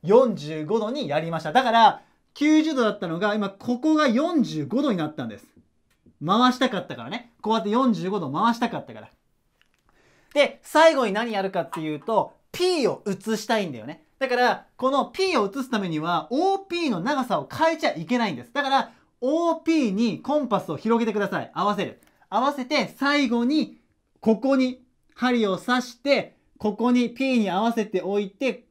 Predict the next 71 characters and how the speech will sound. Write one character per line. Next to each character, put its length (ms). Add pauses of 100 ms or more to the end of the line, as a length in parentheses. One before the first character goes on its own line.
こ 440
う 40
や 120
っ 140
て 100
移 80
動 120
さ 80
せ 80
ま 100
す。 120 (600)
そ 220
う 20
す 60
る 140
と、 300
こ 180
の 180
距 160
離 100
と 120
こ 180
の 120
距 120
離 120
は 140
変 120
わ 100
ら 100
な 120
い 100
か 100
ら、 220 (400)
P 420
が 280 (420)
欲 140
し 120
か 140
っ 120
た 100
場 100
所 80
に 100
移 400
っ 20
て 220
く 160
る 100
と。 200 (420)
で、 120
回 280
転 240
さ 180
せ 80
た 80
先 280
が 120
Q 220
か。 180 (640)
だ 120
か 100
ら、 260 (300)
こ 220
こ 240
に 180
ち 120
ゃ 120
ん 140
と 260
Q 300
と、 160